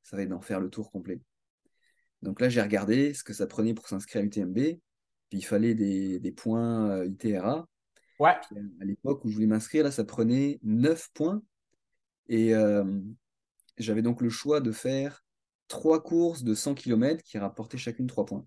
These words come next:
Speaker 2: Mhm.
Speaker 1: Donc, j'ai planifié ça. Je me suis dit, « Ben, cette année, j'en fais deux. » Euh, et puis, euh, l'année, attends, comment ça marchait ? Ouais, les, les, ah non, c'est ça.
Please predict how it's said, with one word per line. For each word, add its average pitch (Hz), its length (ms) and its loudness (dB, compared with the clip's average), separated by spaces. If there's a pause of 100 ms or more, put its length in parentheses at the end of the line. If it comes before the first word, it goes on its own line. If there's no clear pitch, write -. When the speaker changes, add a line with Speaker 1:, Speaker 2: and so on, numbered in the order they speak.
(960)
Speaker 2:
Mhm. 143 380 0
Speaker 1:
Donc, 110 160 -4 (100)
j'ai - 140 -20
planifié 135 360 2
ça. 190 200 2
Je 214 100 0
me 123 60 2
suis 107 140 -4
dit, « 135 160 2
Ben, 104 280 0 (220)
cette 151 260 0
année, 147 320 4
j'en 120 120 -2
fais 104 160 -2
deux. » 101 260 0 (840)
Euh, 98 580 -2 (1000)
et 101 100 0
puis, 131 480 0
euh, 104 460 4
l'année, 117 420 2 (1040)
attends, 98 400 -10
comment 113 160 -6
ça 110 100 -6
marchait ? 104 360 -6 (360)
Ouais, 117 140 6
les, 113 200 6
les, 104 600 6 (480)
ah 123 80 -2
non, 143 140 2
c'est 123 80 -6
ça. 110 180 -2